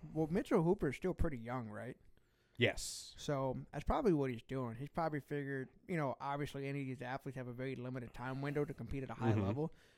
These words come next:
Speaker 1: So he's probably thinking, "Screw it, I feel good. Let's get my name out there. Keep pumping the gas." So, I mean, he has plenty of time to the next World's Strongest Man, so he can take some
Speaker 2: Yeah.
Speaker 1: time off to recover.
Speaker 2: Well, as long as he doesn't, uh,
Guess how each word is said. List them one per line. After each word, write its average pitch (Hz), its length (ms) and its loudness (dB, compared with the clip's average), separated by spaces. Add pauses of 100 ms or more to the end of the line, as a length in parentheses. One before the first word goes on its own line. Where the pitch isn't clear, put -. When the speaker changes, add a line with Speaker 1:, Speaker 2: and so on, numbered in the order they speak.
(300)
Speaker 1:
So 135 80 -6
he's 127 100 -4
probably 139 320 0
thinking, 135 220 -8
"Screw 156 340 2
it, 156 160 2
I 143 120 -4
feel 160 240 6
good. 143 340 0 (300)
Let's - 140 -6
get 147 140 -2
my 131 80 -2
name 135 240 -2
out 127 160 -4
there. 127 340 -4 (640)
Keep 151 160 -4
pumping 143 220 -2
the 147 60 -2
gas." 139 480 -2 (1040)
So, - 360 -12
I - 40 -6
mean, 180 140 4
he 196 60 6
has 175 160 4
plenty 160 220 4
of 139 80 -2
time 135 220 -2
to 127 40 -4
the 123 60 -4
next 123 220 -6
World's 123 200 -4
Strongest 123 340 -8
Man, 123 220 -6
so 139 80 -4
he 131 60 -4
can 131 120 -8
take 127 200 -8
some 104 80 0
Speaker 2:
Yeah. 82 120 0
Speaker 1:
time 80 120 -4
off - 160 -6
to 120 80 -8
recover. 120 400 -6 (600)
Speaker 2:
Well, 120 300 8
as 107 240 2
long 123 320 12
as 120 320 8
he 113 120 0
doesn't, 110 440 6
uh, 98 460 4